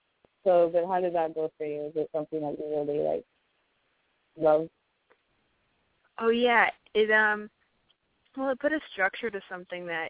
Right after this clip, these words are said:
Speaker 2: you know, if you want something to be perfect, you're never gonna have a structure for yourself 'cause you're just never gonna do it. But if you have to turn
Speaker 1: Mm-hmm.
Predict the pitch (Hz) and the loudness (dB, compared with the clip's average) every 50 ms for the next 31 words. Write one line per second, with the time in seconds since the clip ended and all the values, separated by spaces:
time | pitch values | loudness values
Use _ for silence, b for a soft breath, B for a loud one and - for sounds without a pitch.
0 | - 180 185 175 165 160 160 165 - _ _ _ _ _ _ _ _ _ - 185 | -10 -10 -8 -6 -4 -4 -4 -6 -8 _ _ _ _ _ _ _ _ _ -6 -6
1 | 185 - 196 185 180 180 175 175 170 170 175 165 165 175 180 175 - - - 208 | -4 -4 -2 0 2 2 4 4 4 2 2 2 2 4 4 4 2 0 -6 -6
2 | 202 196 185 185 180 180 175 - - 196 190 - - 233 240 _ - - - b | -4 -4 -4 -4 -6 -8 -6 -2 2 2 2 2 2 -2 -2 _ -6 -20 -20 b
3 | b b b b b b b - 208 190 190 185 175 165 185 180 175 175 175 175 | b b b b b b b -8 -6 -2 0 0 0 0 0 0 0 0 0 0
4 | 170 175 170 - - 170 165 - - 208 196 - 202 202 196 202 - - 208 208 | -2 -2 -6 -6 -4 -4 -2 -2 -2 -2 0 2 2 4 2 2 2 2 2 2
5 | - - 208 196 185 180 175 180 - - 175 170 165 160 165 160 156 156 - 156 | 2 0 -4 -2 -2 -4 -4 -6 -6 -4 -2 -2 0 0 0 0 -2 -4 -4 -2
6 | 156 156 160 160 147 - _ _ _ _ _ _ _ _ _ _ - 202 202 208 | -2 0 0 -2 -2 -6 _ _ _ _ _ _ _ _ _ _ 2 2 4 2
7 | 202 - 208 214 214 208 196 196 190 175 185 175 175 196 185 | 2 0 0 0 2 4 2 2 2 0 -2 -2 -2 -4 -6